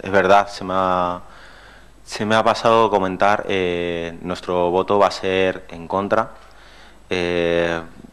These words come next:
creo que se ha argumentado de sobra. No, es pa-, es, las cosas positivas que trae esto es papel mojado cuando no va a haber dinero para pagarlas.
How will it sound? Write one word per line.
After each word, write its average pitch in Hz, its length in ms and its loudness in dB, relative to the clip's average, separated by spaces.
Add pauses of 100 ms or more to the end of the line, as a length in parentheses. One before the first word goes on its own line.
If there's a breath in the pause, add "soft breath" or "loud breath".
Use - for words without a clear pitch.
(280)
creo 95 220 2
que 92 80 4
se 92 140 -2
ha - 20 4
argumentado 82 480 2
de 80 80 2
sobra. 95 640 4
No, 87 720 -4 (280)
es 82 120 -12
pa-, 95 160 2
es, 95 420 -2 (560 loud breath)
las 92 200 0
cosas 117 200 -2
positivas 104 460 0
que 101 100 -4
trae 92 260 4
esto 98 300 -2
es 92 80 -2
papel 92 300 -4
mojado 110 440 2
cuando 90 280 -2
no 92 360 4
va 87 100 6
a - 20 6
haber 87 180 2
dinero 101 400 0
para 98 180 2
pagarlas. 107 520 2